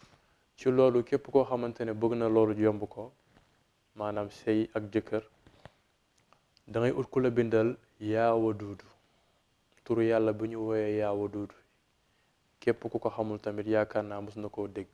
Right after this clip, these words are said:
Muy turu Yàlla bu yéeme bi nga xamante ne képp ku bëgg a bayre ak siiw yomb na. Da ngay bind Yaa Waduudu quatre cents fois. Bu bindee Yaa Waduudu quatre cents fois, ñu bindal la turu Yàlla bi ñuy wooyee Yaa Baduuxu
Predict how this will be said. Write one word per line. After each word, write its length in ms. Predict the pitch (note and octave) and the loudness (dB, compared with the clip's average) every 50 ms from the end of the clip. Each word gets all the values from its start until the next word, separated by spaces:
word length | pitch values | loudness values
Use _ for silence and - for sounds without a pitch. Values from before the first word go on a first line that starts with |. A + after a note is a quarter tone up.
| - - - | -20 -20 -16
Muy 180 | G#2 G#2 G#2 G#2 | -12 -10 -10 -8
turu 220 | - - A2+ A2+ | -4 0 2 2
Yàlla 280 | A2 A2 A2 A2 G#2+ G#2+ | 4 4 2 2 0 -2
bu 160 | G#2 G#2 G#2+ | -4 -6 -8
yéeme 460 | G#2 G#2+ A2 A#2 B2 B2 A#2+ A#2+ A#2 | -8 -6 -4 -2 0 0 0 -2 -6
bi 100 | A2 A2 | -6 -6
nga 100 | A2 A2 | -8 -10
xamante 440 | G#2+ - - G#2+ G#2+ G#2 G#2 - - | -10 -10 -10 -10 -10 -12 -14 -16 -18
ne 120 | G2+ G2+ G2+ | -18 -18 -18
képp 280 | - - - - _ - | -18 -18 -20 -20 _ -14
ku 80 | - B2 | -12 -8
bëgg 180 | A2 A2+ A2+ A2 | -4 -2 0 0
a 40 | G#2+ | 0
bayre 340 | G2+ G#2 G#2+ G#2 G#2 G2 G2+ | 0 0 0 0 0 -2 -4
ak 140 | - - - - | -6 -8 -8 -12
siiw 320 | - - - A2 G#2 G2+ | -14 -10 -8 -6 -6 -4
yomb 240 | G#2 G#2 G2+ G2+ G2 | -6 -6 -8 -8 -12
na. 100 | F#2+ F#2+ - _ _ _ _ _ _ _ _ _ _ _ _ _ _ _ _ _ _ _ _ _ _ _ _ _ _ | -16 -18 -20 _ _ _ _ _ _ _ _ _ _ _ _ _ _ _ _ _ _ _ _ _ _ _ _ _ _
Da 80 | - G#2 | -4 0
ngay 120 | A2 A#2 | 2 2
bind 220 | A#2+ A#2 B2 B2 A#2 | 4 4 4 4 6
Yaa 240 | A#2+ A#2+ A#2+ A#2 A#2 | 6 8 8 10 10
Waduudu 420 | A#2 A#2 A2+ A2+ A2 G#2+ G#2+ A2 | 8 8 6 6 4 4 2 -2
quatre 240 | - - A#2+ A#2 - | -2 0 0 0 0
cents 220 | - - A#2+ A2+ A2 | -2 -2 -2 -2 -2
fois. 260 | - - G2+ G2 - - _ _ _ _ _ _ _ _ _ _ _ _ _ _ _ _ _ _ _ _ _ _ _ _ _ _ | -4 -4 -6 -6 -6 -10 _ _ _ _ _ _ _ _ _ _ _ _ _ _ _ _ _ _ _ _ _ _ _ _ _ _
Bu 160 | G2 G2 G#2 G#2 | -10 -6 -2 0
bindee 340 | G#2 A#2 A#2+ A#2+ A#2+ A#2+ | 0 2 4 4 6 8
Yaa 180 | A#2+ A#2+ A#2+ A#2 | 8 8 8 8
Waduudu 380 | A#2 A#2 A#2 A#2 A2+ A2 A2+ A2 | 6 4 4 2 2 2 0 0
quatre 240 | - - A2+ - | 2 2 2 2
cents 240 | - - A#2+ A#2 A2+ | 0 -2 0 0 0
fois, 420 | G#2+ - - G#2+ G#2+ A2 A#2+ C#3 - - _ _ _ _ _ _ _ _ _ _ _ _ _ _ - | 0 2 2 4 4 4 2 0 -4 -12 _ _ _ _ _ _ _ _ _ _ _ _ _ _ -12
ñu 100 | G#2 G#2 | -10 -4
bindal 400 | G2+ A2 A#2 A#2+ A#2 A#2+ A2+ A2+ | 0 0 0 2 2 0 2 2
la 120 | A2 A2 | 2 0
turu 320 | A2 - - A#2 A#2 A2+ A2+ | 0 -2 0 0 2 4 4
Yàlla 360 | A2 A2+ A2 G#2+ G#2+ G#2+ G#2 | 6 6 4 4 2 0 0
bi 160 | G#2 A2 A2+ | 2 2 0
ñuy 120 | A2+ A2+ A2+ | 2 0 0
wooyee 400 | A2+ A2+ A2+ A2 G#2+ G#2+ G#2 G#2+ | 2 2 4 4 4 2 2 2
Yaa 220 | A2 A2 A2 G#2+ | 2 2 2 2
Baduuxu 640 | G#2+ A2+ A2 G#2+ G#2+ A2 A2 G#2+ G#2+ - - B2 | 2 0 -2 0 2 2 2 2 2 2 -2 -2